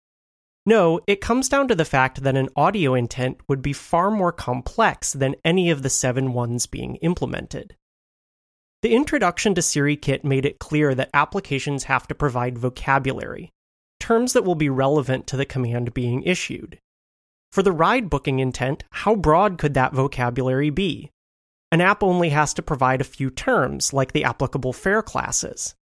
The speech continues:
Some audio apps would also have small vocabularies, like a list of subscribed podcasts. That would be sufficient for instructing Siri to play an episode from that finite list.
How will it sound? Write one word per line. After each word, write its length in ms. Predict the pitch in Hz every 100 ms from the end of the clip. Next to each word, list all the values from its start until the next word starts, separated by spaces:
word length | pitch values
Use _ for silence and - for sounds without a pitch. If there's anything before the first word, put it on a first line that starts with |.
| _ _ _ -
Some 240 | 285 269
audio 360 | - 165 233 180
apps 340 | 131 123 -
would 100 | 220
also 300 | 220 269 247
have 180 | 151 131
small 280 | - 139 131
vocabularies, 840 | 127 - 131 123 135 - - - - 165
like 160 | 156
a 40 | 170
list 300 | 208 208 160
of 80 |
subscribed 640 | - 135 - - 127 131 -
podcasts. 840 | 196 202 - - - - - - - _ _ _ _ _ -
That 160 | 240
would 100 | 277
be 100 | 240
sufficient 600 | 202 - - 269 277 175 -
for 160 | 151
instructing 540 | 139 - 139 - 143 135
Siri 320 | - 135 135
to 80 | 151
play 320 | - 131 127
an 80 | 131
episode 520 | 135 123 - 127 135
from 200 | 160 131
that 200 | 120 -
finite 480 | - 117 117 127 -
list. 540 | 185 156 - - -